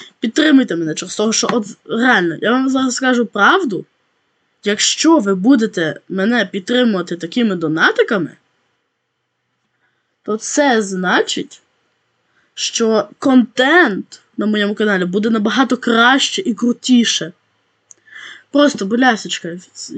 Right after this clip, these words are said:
не забувайте підписуватися на канал, ставте, ставте лайки, тицяйте на колокольчик,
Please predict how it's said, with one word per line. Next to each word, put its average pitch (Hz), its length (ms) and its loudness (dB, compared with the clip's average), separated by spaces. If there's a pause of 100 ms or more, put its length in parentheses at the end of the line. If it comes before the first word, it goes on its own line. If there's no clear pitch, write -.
(260)
не 247 880 6
забувайте 220 680 0
підписуватися 262 1300 0
на 220 320 0
канал, 175 680 -2 (840)
ставте, 262 680 -2 (560)
ставте 247 500 -2
лайки, 175 760 0 (2000)
тицяйте 254 600 2
на 190 340 -2
колокольчик, 202 840 0